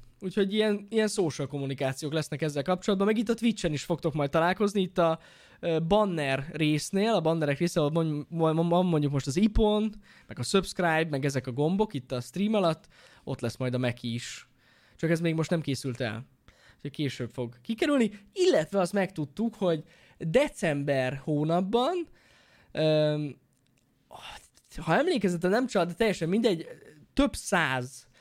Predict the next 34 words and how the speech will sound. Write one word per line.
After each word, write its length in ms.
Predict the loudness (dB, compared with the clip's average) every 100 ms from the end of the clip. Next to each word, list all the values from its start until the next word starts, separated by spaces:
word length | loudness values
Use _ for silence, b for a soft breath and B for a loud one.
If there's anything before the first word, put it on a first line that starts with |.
| b b
óriás 540 | 0 2 2 2 0
plakát 760 | 0 -2 0 0 -2 -4 -8 -10 -10
helyen 380 | -2 0 2 0
is 140 | -2 -2
ott 160 | -4
lesz 240 | -4 -6 -6
ez 160 | -4
a 300 | -2 -2 -6 _ -16
grafika, 540 | -6 -4 -4 -6 -4
amit 180 | -4 -4
most 160 | -8 -4
láttatok 500 | -4 -4 -8 -10 -14 -20
a, 360 | -14 -10 -8 -10 -14 -20 _ -20 -18
itt 200 | -14 -8
az 100 | -2
előbb. 360 | 0 0 -2 -8 B B B B B
Ö, 240 | -4 -4
úgyhogy 340 | -4 -2 -2 2
ilyen 120 | 2
óriás 340 | 2 0 -2
plakátokon 500 | -4 -4 -4 -6 -6
is 100 | -6
találkozhattok 720 | -4 -6 -4 -8 -8 -10 -8 -6
ezzel 220 | -2 -2
az 120 | 0
egésszel, 520 | -2 -2 -4 -2 0
és 80 | 2
ott 140 | 0
is 60 | 0
ott 120 | -2
lesz 140 | -2 0
a 40 |
logónk 500 | 0 2 0 0 -2
is, 340 | -6 -8 -14